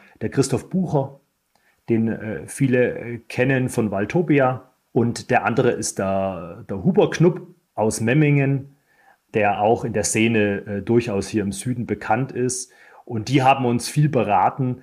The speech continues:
wo macht's Sinn, Geld zu investieren und wo macht's Sinn, eben auch darauf zu verzichten, was jetzt, sage ich mal, zwar alles super hübsch ist, aber am Ende des Tages nur für wenige Menschen. Und das ist so der, die, die Basis gewesen.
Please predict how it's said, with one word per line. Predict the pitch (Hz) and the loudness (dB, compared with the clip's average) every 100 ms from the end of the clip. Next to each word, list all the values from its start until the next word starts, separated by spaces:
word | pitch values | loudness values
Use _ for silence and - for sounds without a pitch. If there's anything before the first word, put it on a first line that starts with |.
| _ _ _ | _ _ _
wo | 113 139 | 2 4
macht's | 160 147 - - - | 6 4 0 -4 0
Sinn, | 139 143 143 127 73 123 | 2 2 0 -4 -10 -6
Geld | 113 113 139 139 | -2 2 0 -2
zu | 131 | -6
investieren | 110 104 - - 170 240 214 | -6 -6 -8 -4 -2 0 -2
und | 131 123 | -4 0
wo | 143 | 2
macht's | 143 139 - - | 2 -2 -8 -2
Sinn, | 143 135 139 | 0 0 -2
eben | 123 110 131 131 - | -4 -4 -4 -6 -8
auch | 113 104 | -6 -6
darauf | - 113 104 113 - - _ - | -6 -2 0 0 -4 -20 _ -18
zu | - - | -8 -4
verzichten, | 117 - 143 143 - 160 165 165 - - - | -4 -2 -2 -2 -4 0 0 -2 -14 -20 -20
was | 95 117 - | 2 2 4
jetzt, | 120 - - - - | -2 -2 -6 -8 -12
sage | - 113 113 | -2 0 0
ich | |
mal, | 113 107 107 - | 0 0 0 -2
zwar | - 117 104 | -4 0 2
alles | 117 131 - - | 2 0 0 -2
super | - 151 120 | -2 0 0
hübsch | - - 156 - - | -2 -2 -2 -2 -4
ist, | 165 160 - - _ | -4 -4 -8 -10 _
aber | 107 110 - | -2 -2 -6
am | 113 110 | -8 -6
Ende | 120 117 | -4 -4
des | 107 - | -6 -6
Tages | 101 113 120 - | 0 0 0 -4
nur | 113 110 | -6 -6
für | 107 90 | -6 -4
wenige | 104 127 110 90 | -2 -2 -4 -6
Menschen. | 87 92 104 | -6 -10 -8
Und | 95 | -4
das | 131 | -2
ist | 143 | -2
so | 131 | -2
der, | 113 104 - _ - | -2 -6 -8 _ -12
die, | 113 | -12
die | - | -10
Basis | 101 92 131 151 147 | -6 0 0 0 -2
gewesen. | 131 123 120 127 | 0 0 0 -2